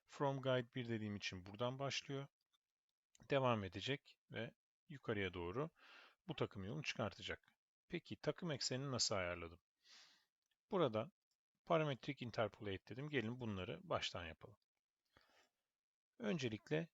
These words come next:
bir uçtaki takım eksenini ayarlıyoruz. Tabii takım giremediği için buraya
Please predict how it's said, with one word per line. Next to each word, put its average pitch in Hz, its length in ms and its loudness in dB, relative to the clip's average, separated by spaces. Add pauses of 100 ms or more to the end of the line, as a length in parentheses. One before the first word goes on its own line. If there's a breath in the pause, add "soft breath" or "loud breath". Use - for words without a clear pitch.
(180)
bir 185 120 2
uçtaki 123 640 -2 (300)
takım 143 300 -2
eksenini 95 480 0 (120)
ayarlıyoruz. 135 640 2
Tabii 123 180 -4
takım 135 300 -2
giremediği 113 420 2
için 104 260 -4
buraya 123 280 2